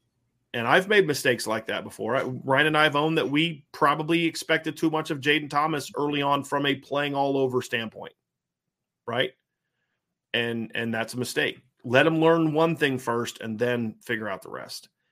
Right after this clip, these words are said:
And if they go back to doing that, then I think this team will be fine and this team will get good in a hurry. And then as they master those things, then you can get back to a little bit more cross-training. Jay Montalbano with a, a question here. So do you think Golden is coaching college players like they are pros? Is that what you guys are saying?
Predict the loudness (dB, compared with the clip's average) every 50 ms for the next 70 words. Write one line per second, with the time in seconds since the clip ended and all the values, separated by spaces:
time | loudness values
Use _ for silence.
0 | _ _ _ _ _ _ -4 0 2 4 6 6 8 6 6 4 2 0 0 2
1 | 4 4 4 4 2 0 0 -2 -4 -4 -4 -4 -4 -4 -4 -4 -4 -2 -2 0
2 | 0 0 0 -2 -4 -4 -2 0 0 0 0 0 -2 -4 -4 -4 -4 -4 -4 -4
3 | -4 -6 -4 -4 -4 -4 -4 -4 -8 -10 -10 -10 -8 -6 -6 -4 -4 -6 -8 -6
4 | -2 2 4 4 4 4 2 0 0 0 2 2 2 2 4 4 4 2 2 0
5 | -2 -4 -4 -4 -4 -6 -8 -6 -4 -4 -2 -2 -2 -4 -4 -8 -8 -8 -8 -6
6 | -6 -6 -6 -6 -6 -10 -12 -12 _ _ _ _ _ _ _ _ _ -14 -14 -12
7 | -12 -14 -14 -16 -16 -12 -10 -10 -12 -12 -12 -16 -18 -18 -20 -20 _ _ _ _
8 | -20 -20 -20 -20 -20 _ _ _ _ _ _ -12 2 8 10 10 12 12 10 8
9 | 6 2 2 4 4 4 2 2 0 0 2 4 4 4 6 6 4 4 4 4
10 | 2 0 -4 _ 0 2 4 4 4 2 0 -2 -4 -6 -8 -8 -6 -4 -4 -4
11 | -4 -4 -2 2 2 2 2 2 -2 -4 0 2 2 2 2 -2 -6 -2 0 0
12 | 0 0 0 0 -2 0 0 2 2 2 2 -2 -2 -2 0 0 0 0 -2 0
13 | 0 2 2 0 0 0 0 2 2 2 2 0 0 -2 -4 -4 -6 -2 0 0
14 | 2 2 0 -2 -4 -6 -6 -4 -4 -6 -6 -6 -6 -6 -6 -6 -6 -10 -10 -8
15 | -6 -6 -6 -8